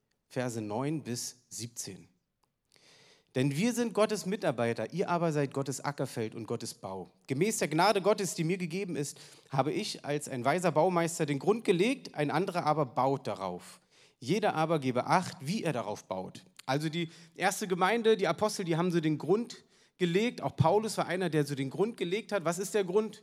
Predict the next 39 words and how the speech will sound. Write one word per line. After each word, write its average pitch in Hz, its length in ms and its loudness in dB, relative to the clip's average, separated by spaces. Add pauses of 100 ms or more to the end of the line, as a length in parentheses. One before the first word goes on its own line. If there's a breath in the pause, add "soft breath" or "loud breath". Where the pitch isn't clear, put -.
(100)
Jesus 147 340 -2
natürlich. 196 560 2 (580 loud breath)
Und 135 160 -6
darauf 170 360 0
bauen 147 280 2
wir. 190 120 -8
Das - 100 -6
kannst 214 240 0
du 233 60 0
jetzt 214 240 -2
auf 185 160 -2
Leiterschaft 214 560 0
beziehen, 247 420 -4
auf - 180 -6
Gemeindebau 214 540 2
beziehen 233 400 -6
und 233 220 -4
du 220 60 -8
kannst 196 340 -8
es 196 100 -12
für 156 160 -6
dich 262 340 -8
selber 175 600 -4 (320 loud breath)
auf 147 180 -6
dein 165 320 -2
Umfeld 147 400 -6
beziehen, 143 420 -8
was 110 200 -8
du 147 120 -10
baust. 101 460 -8
Wusstest 185 380 -8
du, 170 40 -8
dass 151 240 -4
du, 185 180 -4
sobald 143 360 -2
du 170 40 0
auf 143 140 -6
Familie 156 400 -6
gründest, 120 520 -8